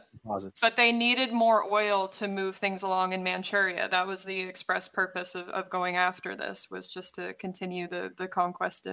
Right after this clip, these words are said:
Speaker 2: and genocide there.
Speaker 1: Especially when,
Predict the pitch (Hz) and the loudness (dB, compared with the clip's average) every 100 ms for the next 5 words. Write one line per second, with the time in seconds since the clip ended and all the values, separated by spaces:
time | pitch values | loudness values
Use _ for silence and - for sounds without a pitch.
0 | - 190 185 185 185 - 175 180 185 180 | -4 -4 0 0 2 2 2 -2 -6 -4
1 | 190 - _ _ _ _ - 117 - 185 | -6 -10 _ _ _ _ 2 6 8 8
2 | 202 - 170 143 123 123 123 120 117 | 10 8 6 6 6 8 8 6 0